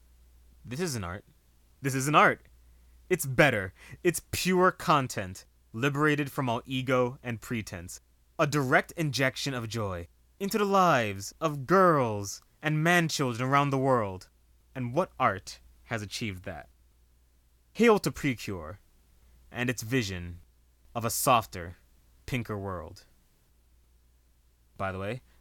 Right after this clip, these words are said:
my fan Precure's name is Anastasia, or Annie, as she's known among the mortals in her middle school.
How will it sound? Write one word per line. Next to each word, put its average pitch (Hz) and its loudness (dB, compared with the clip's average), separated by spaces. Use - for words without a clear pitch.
my 147 2
fan 190 2
Precure's 113 -6
name 104 -6
is 92 -8
Anastasia, 110 -4
or 87 -10
Annie, 131 0
as 113 -6
she's 120 -6
known 110 -4
among 101 -6
the 98 -8
mortals 120 -4
in 117 -10
her 117 -2
middle 104 -6
school. 85 -14